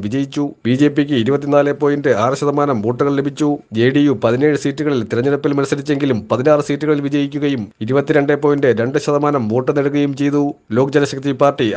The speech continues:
ആറ് സീറ്റുകളിൽ തിരഞ്ഞെടുപ്പിൽ മത്സരിക്കുകയും എല്ലാ സ്ഥാനാർത്ഥികളും വിജയിക്കുകയും ചെയ്തു. ജിതൻ റാം മാഞ്ചിയുടെ പാർട്ടി മൂന്ന്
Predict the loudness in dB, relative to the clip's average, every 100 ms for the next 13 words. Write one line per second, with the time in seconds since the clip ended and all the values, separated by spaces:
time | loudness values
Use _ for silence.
0 | 0 0 -2 -2 -2 -2 -2 -2 -2 0
1 | 0 0 -2 -2 0 0 -2 -4 0 2
2 | 2 2 0 0 -2 -2 -4 -4 -4 -2
3 | 0 0 0 0 0 0 -2 -6 -4 -2
4 | 2 2 2 0 0 0 0 0 0 -2
5 | -2 -2